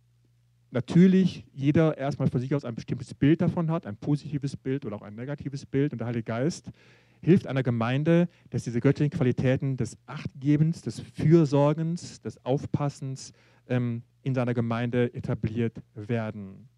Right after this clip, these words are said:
Und so ist das Amt des Ältesten in jedem Fall hochwillkommen, wo du auch gerade da sitzt. Nochmal willkommen in deinem neuen Job. <laughs>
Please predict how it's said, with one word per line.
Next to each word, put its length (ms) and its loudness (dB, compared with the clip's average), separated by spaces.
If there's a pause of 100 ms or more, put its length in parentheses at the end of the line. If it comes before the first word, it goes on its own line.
(500)
Und 140 -10
so 180 4
ist 120 -2 (840)
das 240 -8
Amt 220 -6
des 120 -8
Ältesten 360 0
in 120 -6
jedem 260 2
Fall 400 0 (320)
hochwillkommen, 560 4
wo 60 8
du 60 10
auch 60 2
gerade 200 -6
da 180 -6
sitzt. 200 -6
Nochmal 420 -6 (280)
willkommen 420 -4
in 400 -8
deinem 180 -8
neuen 180 -4
Job. 300 -2
<laughs> 20 -18